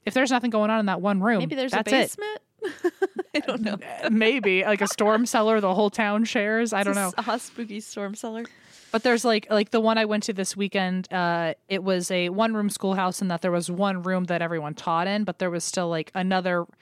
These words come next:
Speaker 1: side room that was, like, where the teacher
Speaker 2: Mm.
Speaker 1: like, the teacher's office,
Speaker 2: Had,
Speaker 1: which
Speaker 2: like,
Speaker 1: it
Speaker 2: an
Speaker 1: was also
Speaker 2: office, right.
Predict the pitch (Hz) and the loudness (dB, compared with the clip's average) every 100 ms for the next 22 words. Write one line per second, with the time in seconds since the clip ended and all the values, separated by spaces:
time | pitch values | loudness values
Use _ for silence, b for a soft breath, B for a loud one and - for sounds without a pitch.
0 | b b - - 196 208 269 285 302 311 | b b -8 0 0 0 -2 -2 -2 -2
1 | 247 190 185 185 190 165 - 202 180 170 | 0 0 0 -2 -2 -4 -4 -4 -2 -2
2 | 180 170 156 185 _ _ - 214 - 262 | -2 0 -2 -6 _ _ -4 -2 0 -2
3 | 277 254 285 277 240 185 160 _ - _ | -2 -4 -8 -6 -8 -10 -14 _ -20 _
4 | _ 240 196 - 185 180 - 185 214 214 | _ 0 0 -2 -8 -8 -8 -6 -4 -2
5 | 214 233 233 220 196 196 180 180 190 226 | 0 -2 -4 -2 0 0 2 0 0 0
6 | 202 185 185 170 - | -2 -2 -4 -4 -6